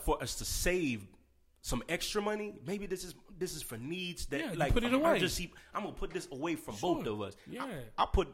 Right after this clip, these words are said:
Speaker 1: listen to me, I'll, I'll save some, some money, um, in Cash App, and I won't touch that until there's a, like, a major something. Hey,
Speaker 2: Sure.
Speaker 1: my car broke down. I got you.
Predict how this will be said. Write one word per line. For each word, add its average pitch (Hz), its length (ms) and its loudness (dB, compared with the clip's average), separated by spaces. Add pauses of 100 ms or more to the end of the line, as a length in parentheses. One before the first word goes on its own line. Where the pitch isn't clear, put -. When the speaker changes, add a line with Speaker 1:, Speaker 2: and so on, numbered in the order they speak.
Speaker 1:
listen 151 400 -4
to - 40 -4
me, - 60 -4
I'll, - 200 0
I'll 170 140 0
save 170 280 -2
some, 160 200 -4 (460)
some 175 240 -4
money, 180 320 -2 (180)
um, 123 340 2
in 113 120 -6
Cash 185 420 -2
App, 90 220 -8 (880)
and 131 80 -2
I 160 40 2
won't 170 220 0
touch 175 140 -2
that 180 220 -6
until 127 340 -2
there's 101 220 -8
a, 90 80 -6 (120)
like, 107 320 -4
a 87 80 -2
major 127 480 -2
something. 104 360 -6 (440)
Hey, 160 80 2
Speaker 2:
Sure. 170 60 4
Speaker 1:
my 160 140 4
car 175 300 4
broke 139 280 0
down. 120 300 2
I 110 80 -4
got 104 320 -4
you. 98 80 -18